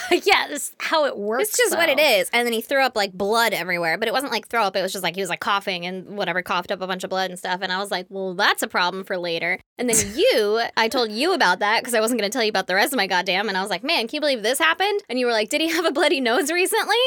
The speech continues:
Speaker 1: And today I
Speaker 2: <laughs>
Speaker 1: learned something.
Speaker 2: <laughs> Coughing up jelly blood.
Speaker 1: He's coughing up that jelly blood.
Speaker 2: Well, you said it really wasn't that bad of a nosebleed?
Speaker 1: Mm-mm. It all
Speaker 2: I
Speaker 1: went
Speaker 2: went
Speaker 1: inside, apparently.
Speaker 2: Yeah, I was gonna say, I wonder if it, like, went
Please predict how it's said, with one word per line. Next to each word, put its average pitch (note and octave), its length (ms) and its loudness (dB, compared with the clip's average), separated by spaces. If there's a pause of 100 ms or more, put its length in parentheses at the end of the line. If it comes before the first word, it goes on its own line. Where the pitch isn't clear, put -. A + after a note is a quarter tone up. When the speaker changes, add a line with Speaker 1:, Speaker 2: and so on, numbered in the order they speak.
(100)
Speaker 1:
And B3 180 2
today A#3 440 2
I D4+ 180 2
Speaker 2:
<laughs> G4 220 2
Speaker 1:
learned C4 140 -2
something. C4 520 2 (400)
Speaker 2:
<laughs> B4 400 -4
Coughing B3+ 300 2
up C#4 100 0
jelly D4+ 300 4
blood. G3 400 0
Speaker 1:
He's A4 160 0
coughing C4 260 2
up D4 100 2
that E4 160 2
jelly G4 240 2
blood. D4+ 180 2
Speaker 2:
Well, E4+ 80 2
you E4 120 2
said F#4 160 0
it F4 100 0
really D#4+ 280 2
wasn't D4 220 2
that B3 120 2
bad A3 160 2
of A3+ 160 0
a G3 220 0
nosebleed? A#3 520 -2 (220)
Speaker 1:
Mm-mm. A3 320 -4 (420)
It A#3 140 -4
all A3+ 80 4
Speaker 2:
I - 40 2
Speaker 1:
went A#3 60 0 (140)
Speaker 2:
went - 40 -4
Speaker 1:
inside, A#3+ 420 0
apparently. C#4+ 360 4
Speaker 2:
Yeah, F#4+ 60 8 (240)
I D#4 220 6
was C4 160 0
gonna D4 180 0
say, D#4 160 2
I D4+ 40 2
wonder C4+ 160 -2
if - 80 -4
it, - 80 0
like, A#3+ 120 0
went A3 180 -2